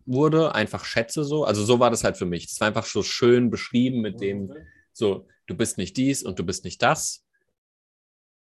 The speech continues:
Das ist jetzt kein Satz, der schön klingt oder so, aber ich f-,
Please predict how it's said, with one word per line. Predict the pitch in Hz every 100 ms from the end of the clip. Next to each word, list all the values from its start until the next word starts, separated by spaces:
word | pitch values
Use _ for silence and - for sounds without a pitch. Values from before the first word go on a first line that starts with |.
| _
Das | 107
ist | 113
jetzt | 113 -
kein | 113 104
Satz, | 123 -
der | 101 90
schön | 123 139 135
klingt | 95 101 123
oder | - 101 95
so, | 98 117 151 156 _
aber | 107 104
ich | 120
f-, | - -